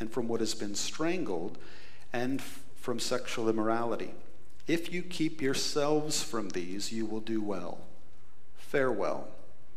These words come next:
And so when they were sent off, they went down to Antioch, and having gathered the congregation together, they delivered it. They rejoiced because of its encouragement.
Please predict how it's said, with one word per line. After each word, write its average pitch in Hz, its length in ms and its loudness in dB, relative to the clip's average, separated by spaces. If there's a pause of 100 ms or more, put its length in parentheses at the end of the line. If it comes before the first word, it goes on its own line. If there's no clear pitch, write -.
(340)
And 110 100 -2
so 123 120 2
when 117 160 2
they 110 100 2
were 104 120 2
sent 123 260 2
off, 180 260 2
they 117 80 0
went 120 220 0
down 117 180 0
to 113 160 -2
Antioch, 127 540 0
and 110 100 -2
having 113 280 0
gathered 131 360 0
the 143 80 2
congregation 127 800 0
together, 90 540 0 (480)
they 123 140 2
delivered 120 540 2
it. - 240 -2 (440)
They 113 120 2
rejoiced 113 1000 0 (180)
because 113 280 0
of 104 100 -2
its 110 180 0
encouragement. 117 680 0